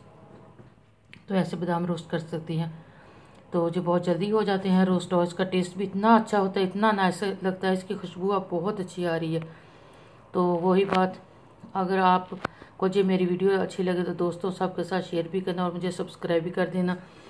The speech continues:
और बताना आपको जो मेरे बादाम कैसे लगे। जहाँ तो सबको पसंद है, जो लोग कहीं पाकिस्तान से जब आते हैं जहाँ मुझे मिलने के लिए,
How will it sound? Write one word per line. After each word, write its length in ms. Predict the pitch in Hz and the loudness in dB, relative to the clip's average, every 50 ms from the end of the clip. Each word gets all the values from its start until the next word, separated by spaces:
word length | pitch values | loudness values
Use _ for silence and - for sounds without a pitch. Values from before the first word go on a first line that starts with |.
| - - - - - - - | -20 -20 -20 -20 -20 -8 0
और 180 | - 175 180 180 | 2 4 4 4
बताना 400 | 180 190 185 180 175 170 180 180 | 2 2 2 4 4 4 4 4
आपको 220 | 175 170 170 - 180 | 2 2 0 -2 -2
जो 140 | 160 185 175 | -2 -2 -2
मेरे 160 | 175 165 175 | 0 0 0
बादाम 300 | 170 170 170 175 175 202 180 | 0 2 2 2 2 2 0
कैसे 240 | 180 175 170 - 190 | -2 -2 -2 -2 -2
लगे। 260 | 180 180 185 196 185 | -2 -2 0 0 0
जहाँ 220 | 180 180 170 180 | 0 0 0 0
तो 100 | 180 180 | -2 -4
सबको 320 | 180 - 185 180 185 - 202 | -4 -4 -4 -2 -2 -4 -6
पसंद 360 | 202 185 - - 190 180 170 | -6 -4 -2 0 0 2 2
है, 160 | 180 185 185 185 - - - - - - - - - | 2 0 0 -2 -6 -16 -20 -20 -20 -20 -16 -8 -2
जो 200 | 180 180 190 190 | 2 4 4 6
लोग 280 | 190 190 185 185 185 - | 6 6 4 4 2 2
कहीं 220 | 196 185 190 185 | 2 2 2 2
पाकिस्तान 420 | 190 180 175 175 - - 196 185 | 2 2 0 0 0 0 0 0
से 120 | 185 196 196 | 0 0 0
जब 220 | 185 185 175 165 180 | 0 0 0 2 0
आते 220 | 170 170 - 190 | -2 -2 -2 -2
हैं 160 | 185 180 180 180 | -2 0 0 0
जहाँ 140 | 180 180 | 0 -2
मुझे 200 | 175 180 175 185 175 | -2 -2 -4 -4 -4
मिलने 260 | 165 170 170 170 170 | -4 -6 -6 -6 -8
के 140 | 165 - 180 | -6 -6 -6
लिए, 200 | 165 165 170 175 | -4 -2 -2 -4